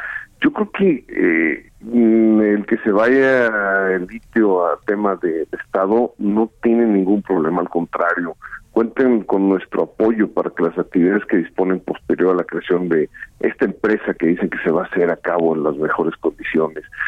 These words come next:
pues cuente con los industriales. Estamos siempre dispuestos a trabajar de la mano con los distintos niveles de gobierno. La iniciativa privada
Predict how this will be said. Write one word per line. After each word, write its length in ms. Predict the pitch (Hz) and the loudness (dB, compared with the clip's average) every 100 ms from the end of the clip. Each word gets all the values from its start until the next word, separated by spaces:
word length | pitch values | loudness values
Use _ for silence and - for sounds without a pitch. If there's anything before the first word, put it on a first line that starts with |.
| - - | -6 -8
pues 120 | - - - | -6 -6 -2
cuente 260 | 127 - | -2 -2
con 140 | - 113 | -2 -2
los 120 | - | -2
industriales. 720 | 98 90 - 107 117 143 113 - | -2 -2 -2 -2 2 2 2 -2
Estamos 400 | 92 107 117 135 - | -6 -2 0 0 0
siempre 300 | 127 123 135 | 0 2 0
dispuestos 420 | - - 131 - | 0 -2 -2 -2
a 40 | 120 | -4
trabajar 400 | - 78 - 101 | -2 -2 -2 -2
de 80 | 117 | 0
la 140 | 110 82 | 0 0
mano 400 | 92 107 113 107 - - - | -2 0 0 -2 -10 -20 -8
con 120 | - 101 | -2 0
los 140 | 95 | 0
distintos 420 | 92 113 107 113 | 0 -2 0 0
niveles 380 | 104 92 98 98 | 2 2 2 2
de 80 | 87 | 2
gobierno. 600 | 82 80 85 80 82 80 | 2 2 2 0 -2 0
La 120 | 85 | 0
iniciativa 640 | 90 92 98 - 113 110 110 | 0 0 -4 0 2 2 0
privada 500 | 90 92 92 95 | -2 0 2 2